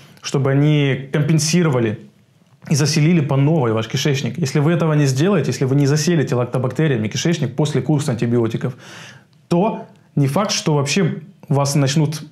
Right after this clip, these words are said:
в первыми появляться хорошие бактерии. Возможно, сначала как раз-таки будет развиваться плохая микрофлора. Особенно, если у вас еще пода-, подавлен случился иммунитет, подавление иммунитета. А обычно, когда антибиотики используют, уже что-то с иммунитетом не в порядке, то бактерии плохие могут взять верх над хорошими.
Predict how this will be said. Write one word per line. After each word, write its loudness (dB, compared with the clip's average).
в -18
первыми 2
появляться 0
хорошие 0
бактерии. 0
Возможно, 2
сначала 0
как -2
раз-таки -2
будет 0
развиваться 0
плохая 0
микрофлора. 0
Особенно, 2
если 0
у 2
вас 2
еще 0
пода-, -2
подавлен 2
случился 0
иммунитет, 0
подавление 2
иммунитета. 0
А -2
обычно, 0
когда 0
антибиотики 0
используют, -2
уже 2
что-то -2
с -4
иммунитетом 2
не 0
в -6
порядке, -2
то 0
бактерии 0
плохие 0
могут 2
взять 0
верх 0
над -2
хорошими. -2